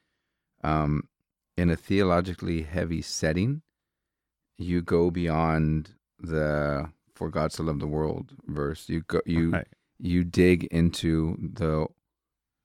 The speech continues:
Speaker 1: attributes of God, the who he was and why he was, not, "What can he do for me?" but who was he and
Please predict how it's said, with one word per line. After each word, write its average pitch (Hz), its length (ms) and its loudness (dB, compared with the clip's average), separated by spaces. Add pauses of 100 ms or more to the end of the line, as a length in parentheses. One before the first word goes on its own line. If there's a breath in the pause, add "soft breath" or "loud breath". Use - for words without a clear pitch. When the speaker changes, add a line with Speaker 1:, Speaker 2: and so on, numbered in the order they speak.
(280)
Speaker 1:
attributes 90 540 0
of 80 100 -4
God, 78 220 -2
the 80 100 -2
who 107 300 -2
he 92 160 -4
was 80 320 -6
and 80 180 -4
why 87 220 0
he 90 140 -2
was, 87 260 -6
not, 95 320 2 (580)
"What 107 200 0
can 95 160 0
he 90 160 0
do 87 180 -2
for 85 180 -4
me?" 85 200 2
but 82 180 -8
who 107 260 -4
was 85 440 -4
he 87 380 -4 (640)
and 78 420 0